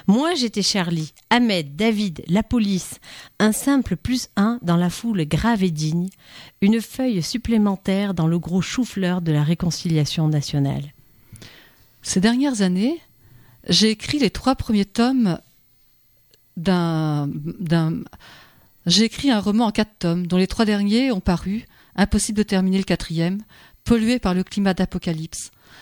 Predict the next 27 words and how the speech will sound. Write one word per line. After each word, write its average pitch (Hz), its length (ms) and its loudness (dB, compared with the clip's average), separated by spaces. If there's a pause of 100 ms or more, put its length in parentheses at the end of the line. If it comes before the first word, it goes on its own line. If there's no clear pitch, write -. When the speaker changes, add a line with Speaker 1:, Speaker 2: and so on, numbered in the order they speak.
Speaker 2:
C'est - 200 0
un 240 80 4
thriller 233 320 -2
politique, - 640 -6 (300)
une 214 80 2
saga 247 340 2
familiale, 185 540 0
un 196 80 2
conte 320 260 -2
de 208 160 2
fées 220 380 -2 (340)
qui - 160 -2
raconte 214 380 0
l'élection 214 360 0
en 175 80 0
France - 460 -4 (240)
d'un 185 140 4
président 208 420 -2
arabe 180 460 -2
musulman, 180 580 -2 (240)
laïque, 185 540 -2 (260)
mélomane, 180 640 0 (260)
formé 220 340 2
dans 202 120 0
nos 196 100 2
meilleures 208 360 0
écoles, 185 400 -4